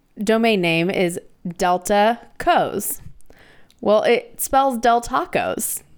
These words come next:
So their <laughs> domain name is del tacos dot com, and it's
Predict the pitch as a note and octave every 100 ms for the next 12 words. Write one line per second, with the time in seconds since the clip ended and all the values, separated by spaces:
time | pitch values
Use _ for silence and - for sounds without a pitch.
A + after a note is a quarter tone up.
0 | _ - C#4 - A#3 A#3 A#3 E4 C#4+ D4+
1 | E4 D4 B3 G#3+ G3 F#3+ G#3 A#3+ B3 G#3+
2 | G#3 G#3+ G#3 G3+ F#3+ E3 - - - -
3 | B3+ A#3 A#4 - G#3+ G3 - - -